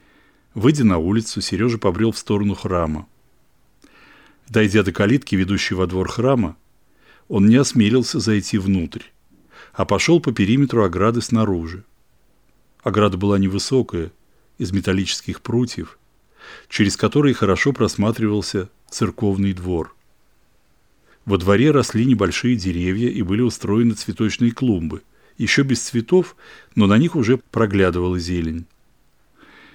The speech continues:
Повернув за угол ограды, он вдруг заметил во дворе девочку, которая из лейки поливала клумбу. Девочка была в светлом ситцевом платье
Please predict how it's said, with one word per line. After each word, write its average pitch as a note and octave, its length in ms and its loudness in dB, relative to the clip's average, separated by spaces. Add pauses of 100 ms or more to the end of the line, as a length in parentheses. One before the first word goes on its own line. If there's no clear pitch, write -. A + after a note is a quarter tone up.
(220)
Повернув A#2+ 460 6
за A2+ 120 2
угол G#2+ 300 4
ограды, G#2 400 2
он G2 220 0
вдруг A2 280 2
заметил G#2 440 2
во F#2+ 120 -2
дворе A#2+ 400 0 (300)
девочку, D3 500 2
которая A#2 400 2
из F#2 160 -2
лейки C3 360 0
поливала A2+ 560 0
клумбу. F2 600 -2 (760)
Девочка B2+ 440 0
была F#2 180 2
в - 80 -6
светлом A#2 400 0
ситцевом E2 540 -4
платье G#2+ 540 -2